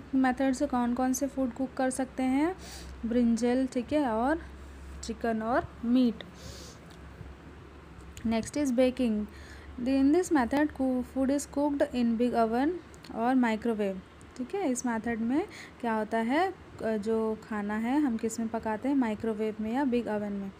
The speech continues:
Many things like cake, cookie, bread, biscuit are prepared by this method, ठीक है, तो baking से हम क्या क्या बनाते हैं, Cake बनाते हैं, cookies बनाते हैं, bread और biscuit भी बनाते हैं।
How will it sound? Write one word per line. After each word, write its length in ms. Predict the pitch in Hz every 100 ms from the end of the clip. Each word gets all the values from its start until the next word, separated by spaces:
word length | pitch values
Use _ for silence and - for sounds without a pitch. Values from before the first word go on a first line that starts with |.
| - - - -
Many 220 | 254 285
things 240 | 285 262 247
like 260 | 233 233 233
cake, 300 | 226 226 240
cookie, 440 | 214 233 233 214
bread, 180 | 220 220
biscuit 400 | 208 226 - 226
are 140 | 226 233
prepared 400 | 233 220 214 208
by 120 | 220
this 240 | 220 233 220
method, 380 | 208 208 208
ठीक 140 | 254 392
है, 60 | 440 - - - -
तो 80 | 247
baking 360 | 226 226 240
से 100 | 262
हम 200 | 269 262
क्या 140 | 247 208
क्या 160 | 226
बनाते 400 | 226 233 226 240
हैं, 220 | 262 370
Cake 360 | 339 233 220 208
बनाते 360 | 220 220 214 247
हैं, 100 | 247
cookies 400 | 233 208 233 208
बनाते 360 | 226 226 220
हैं, 160 | 254 240
bread 260 | 220 208
और 160 | 226 294
biscuit 360 | 233 226 - 196
भी 180 | 247
बनाते 420 | 285 233 226 208 226
हैं। 220 | 214